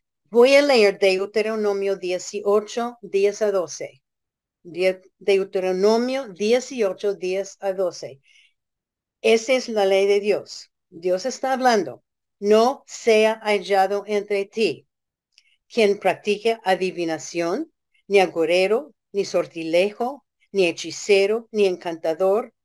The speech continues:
ni a-, adivino, ni mago,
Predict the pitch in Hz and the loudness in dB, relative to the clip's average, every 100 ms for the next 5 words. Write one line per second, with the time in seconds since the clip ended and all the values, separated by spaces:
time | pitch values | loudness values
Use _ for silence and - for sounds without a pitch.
0 | _ - 196 175 160 - _ 185 175 170 | _ -4 0 2 0 -8 _ -8 -8 -8
1 | 156 190 202 208 285 _ _ 190 175 175 | -4 2 4 2 -2 _ _ -6 -4 0
2 | 180 185 214 233 | 0 2 0 -2